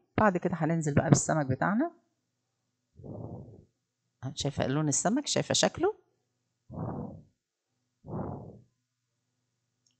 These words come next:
وشوفي بقى السمكه لما بتتحمر وهي مفتوحه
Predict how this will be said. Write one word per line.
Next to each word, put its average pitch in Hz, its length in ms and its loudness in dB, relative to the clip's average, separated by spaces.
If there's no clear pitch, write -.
وشوفي 151 280 4
بقى 135 120 8
السمكه 180 480 2
لما 151 300 4
بتتحمر 175 840 6
وهي 165 240 8
مفتوحه 220 600 8